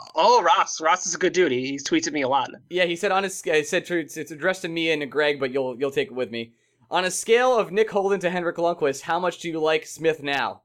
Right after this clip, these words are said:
Speaker 2: We just said that. So, li-,
Speaker 1: <laughs>
Speaker 2: listen.
Speaker 1: J-, James, James comes on podcast. A second and third was too much.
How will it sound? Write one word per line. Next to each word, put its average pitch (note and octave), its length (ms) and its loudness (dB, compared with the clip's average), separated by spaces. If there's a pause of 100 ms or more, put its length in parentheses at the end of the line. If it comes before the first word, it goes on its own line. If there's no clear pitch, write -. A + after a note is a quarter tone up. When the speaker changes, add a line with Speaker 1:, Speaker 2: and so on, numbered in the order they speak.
(140)
Speaker 2:
We G3+ 160 2
just C#4+ 200 2
said G3+ 200 2
that. C3 240 -4 (500)
So, A3+ 220 4
li-, A3+ 260 2
Speaker 1:
<laughs> C4+ 140 2
Speaker 2:
listen. - 560 0 (420)
Speaker 1:
J-, - 300 -2
James, D4+ 420 4
James C#4+ 380 2
comes - 280 2
on C4+ 200 4
podcast. A#3+ 500 4 (100)
A G#3 60 0
second B3+ 300 2
and A#3 80 -4
third A3 160 2
was G3+ 120 -4
too G#3+ 200 -4
much. F3+ 260 2